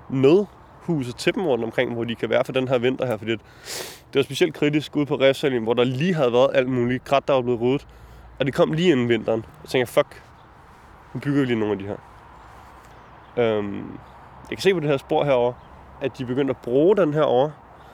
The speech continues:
Det er faktisk bare et... Øh, jeg har taget en teknologi, som der er til, lavet til jagt, og forsimplet den, fordi jeg ikke behøver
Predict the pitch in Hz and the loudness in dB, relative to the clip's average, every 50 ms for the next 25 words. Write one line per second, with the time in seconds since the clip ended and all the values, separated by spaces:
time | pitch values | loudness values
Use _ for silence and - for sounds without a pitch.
0 | - - - - - - 139 139 - 180 190 - - 156 - - 135 131 156 - | -20 -20 -20 -14 -8 -4 -4 0 2 0 0 0 -2 -10 -4 0 2 2 2 2
1 | - 143 127 - - - - - - - - 120 120 113 110 110 110 104 - - | 2 -2 -2 -4 -12 -20 -20 -20 -14 -8 -6 -4 -2 -2 -2 -4 -4 -8 -12 -20
2 | - - - - - - - - 143 147 143 - 185 196 175 - 175 151 - 147 | -20 -20 -20 -20 -20 -16 -6 0 2 2 4 4 2 2 4 2 0 0 0 -2
3 | 143 131 156 175 - - - 156 135 143 131 123 - 127 - - - 135 127 123 | -2 -2 -4 -6 -6 -6 -4 0 2 2 4 4 2 0 -2 -2 -2 0 0 0
4 | 120 120 - - 127 127 139 - 135 123 127 143 196 - - - - - - _ | -2 -4 -8 -6 -2 -2 -2 0 0 2 2 2 0 -2 -8 -18 -20 -20 -20 _
5 | - _ _ - - _ _ _ - 156 - - 143 - - 208 214 - 202 208 | -20 _ _ -20 -20 _ _ _ -6 -6 -4 -4 -4 2 2 2 2 2 0 -2
6 | 180 175 147 - 143 139 147 139 135 135 123 139 147 - 170 151 143 160 156 147 | -2 -2 -2 -4 -4 -4 -4 0 2 4 4 4 2 0 -2 0 2 2 2 2
7 | 151 156 | 0 0